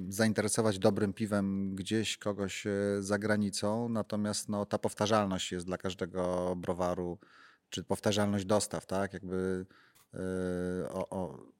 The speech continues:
mm, bycie na rynku dłużej niż z jedną paletą, z jednym kontenerem. Jak to, jak to w tym roku wyglądało? No bo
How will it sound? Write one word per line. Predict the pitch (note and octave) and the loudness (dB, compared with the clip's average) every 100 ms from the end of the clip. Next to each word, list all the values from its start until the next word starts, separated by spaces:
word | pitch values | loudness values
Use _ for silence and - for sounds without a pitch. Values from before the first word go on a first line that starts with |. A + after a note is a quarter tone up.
| - | -18
mm, | F#2 F2+ F2+ F2 - _ - - - - _ _ | -14 -12 -12 -12 -14 _ -20 -20 -20 -20 _ _
bycie | F2 E2+ F#2+ C#3 A#2+ | -10 2 6 8 8
na | G#2 G2 | 4 4
rynku | G2 G2 - F#2+ F#2+ | 2 0 -4 -2 -2
dłużej | F#2 G#2+ A#2 G#2+ F#2+ | 2 4 4 4 2
niż | F#2+ F2+ | 0 -2
z | F#2 | 0
jedną | G2+ F#2 F#2 F#2 F#2 | 0 0 0 0 -2
paletą, | F2+ F#2 F#2 F2+ F#2 | 0 2 2 0 -6
z | F2+ | -4
jednym | F#2 F#2+ F#2 | -4 -4 -4
kontenerem. | F#2+ F#2 F#2 F#2 D#2+ E2 | -4 -4 -2 -2 -2 -4
Jak | F#2 - | -6 -4
to, | F#2+ | -2
jak | F#2+ G2 | 0 -2
to | G2 | -6
w | |
tym | - G2 | -6 -4
roku | F2+ F#2+ | -4 -4
wyglądało? | F#2+ F#2+ F#2 F2+ D2 | -8 -4 -2 -2 -2
No | F2 | -2
bo | F#2 | -4